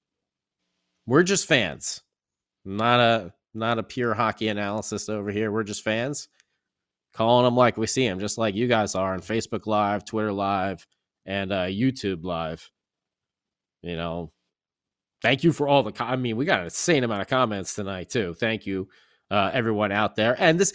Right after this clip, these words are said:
hey, this is what we're here for. It's the Devil's Therapy After Dark sessions right here on the Primetime Radio Studios networks. We're here for you.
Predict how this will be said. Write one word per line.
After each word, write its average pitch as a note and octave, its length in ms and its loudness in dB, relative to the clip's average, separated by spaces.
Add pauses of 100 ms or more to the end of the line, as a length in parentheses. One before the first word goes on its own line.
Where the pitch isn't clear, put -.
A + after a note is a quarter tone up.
(140)
hey, C#3+ 240 2 (720)
this - 180 -12
is F2 140 -14
what E2 120 -10
we're F2+ 100 -12
here E2 220 -16
for. C2+ 260 -20
It's - 180 -18
the D2+ 240 -16 (680)
Devil's A#2 320 -10
Therapy D#2 480 -6
After D#2 380 -12
Dark D2+ 300 -14
sessions D2 480 -12
right C#2+ 180 -12
here D2+ 200 -14
on D#2+ 120 -12
the F#2 80 -12
Primetime F2+ 840 -8
Radio D#2 400 -8
Studios C#2 840 -12 (640)
networks. - 600 -14 (280)
We're B2+ 120 2
here A2+ 220 2
for - 140 -6
you. C2 240 -8